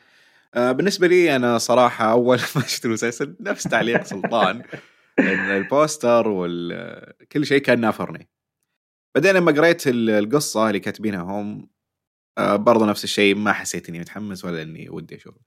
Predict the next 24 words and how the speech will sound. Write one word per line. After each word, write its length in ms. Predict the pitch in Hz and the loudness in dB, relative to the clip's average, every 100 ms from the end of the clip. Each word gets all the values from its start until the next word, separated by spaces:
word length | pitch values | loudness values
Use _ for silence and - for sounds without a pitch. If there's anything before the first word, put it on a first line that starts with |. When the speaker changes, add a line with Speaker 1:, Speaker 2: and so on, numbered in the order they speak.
| _ _ _ _ _ | _ _ _ _ _
Speaker 1:
بس 100 | 151 | -2
لما 120 | 220 | 2
شفت 160 | 208 180 | 0 0
الحلقة 260 | 165 147 127 | 0 0 0
الأولى، 420 | 139 131 101 110 _ _ _ _ _ 123 | 2 2 0 -6 _ _ _ _ _ -4
آه، 760 | 117 117 117 117 117 113 - - | 0 0 0 0 0 -2 -4 -12
البداية 400 | 120 117 147 139 | -12 0 2 2
حقتها 680 | 131 123 131 131 117 127 - _ _ _ _ _ _ _ _ - | 0 -2 -2 -2 -2 -2 -4 _ _ _ _ _ _ _ _ -8
حسيتها 600 | - - 190 202 165 151 | -6 2 4 4 4 2
إنها، 760 | 147 139 131 123 120 113 104 _ _ _ _ _ _ _ - | 2 0 2 4 2 0 -4 _ _ _ _ _ _ _ -18
أوكي، 320 | - 104 104 | -6 -4 -4
يعني، 320 | 82 73 - _ | -6 -10 -16 _
ما 200 | 120 143 | 0 2
في 120 | 156 156 | 2 0
شيء 180 | 160 | 0
فاجأني، 720 | 143 143 131 147 165 190 208 _ _ _ _ _ _ _ _ - | 2 2 4 0 -2 -4 -6 _ _ _ _ _ _ _ _ -8
مع 160 | 95 101 | -4 -2
إنه 140 | 110 | -2
البداية 320 | 98 107 123 | 0 4 4
المفروض 260 | 117 110 120 | 4 0 -4
إنها 160 | 110 98 | -2 -4
تفاجئ. 480 | - 92 87 127 - _ _ _ _ _ _ _ _ | -2 -2 -2 -8 -10 _ _ _ _ _ _ _ _
آه، 600 | 78 87 87 90 90 90 | -8 -4 -4 -4 -4 -4
لكن 640 | 90 92 92 98 92 92 | -4 -6 -6 -6 -6 -8